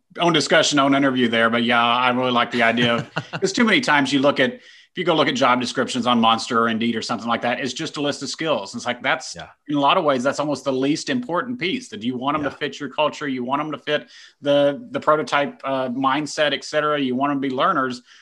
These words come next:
Speaker 1: long before skills can be taught. You can go, as long as somebody's a learner, you can, you can teach 'em Excel when they o-,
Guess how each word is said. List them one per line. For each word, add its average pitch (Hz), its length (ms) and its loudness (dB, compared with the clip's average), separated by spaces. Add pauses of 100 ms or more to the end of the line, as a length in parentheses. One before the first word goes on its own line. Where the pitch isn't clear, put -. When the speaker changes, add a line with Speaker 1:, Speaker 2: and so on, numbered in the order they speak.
(220)
Speaker 1:
long 180 300 4
before 151 460 -2
skills 233 340 -2
can 151 100 -6
be 120 80 0
taught. 135 440 0
You 143 80 -4
can 202 100 -4
go, 143 180 -2
as 123 220 -6
long 196 140 0
as 202 100 -2
somebody's 160 580 -2
a 127 60 -4
learner, 139 560 -2
you 139 100 -4
can, 135 300 -2 (320)
you 160 140 -4
can 185 80 0
teach 190 260 0
'em 160 80 -2
Excel 156 400 2
when 139 100 0
they 135 80 2
o-, 143 80 0